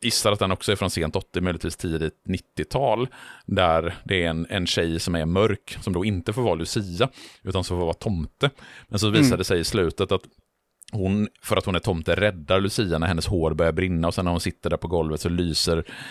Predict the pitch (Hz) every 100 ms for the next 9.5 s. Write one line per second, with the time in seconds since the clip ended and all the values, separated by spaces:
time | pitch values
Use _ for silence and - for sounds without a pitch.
0 | - - 85 80 76 87 - 90 85 -
1 | 101 104 87 82 87 82 - 87 85 80
2 | - 87 80 80 82 80 80 - 82 80
3 | 80 85 78 82 85 82 87 90 90 98
4 | 85 101 95 117 101 98 85 82 82 87
5 | 107 - - - 85 104 - - - -
6 | _ - 95 104 85 90 - - - -
7 | 113 139 - 113 101 104 - - 139 101
8 | 87 101 - 110 87 - 90 - - -
9 | - - 110 85 82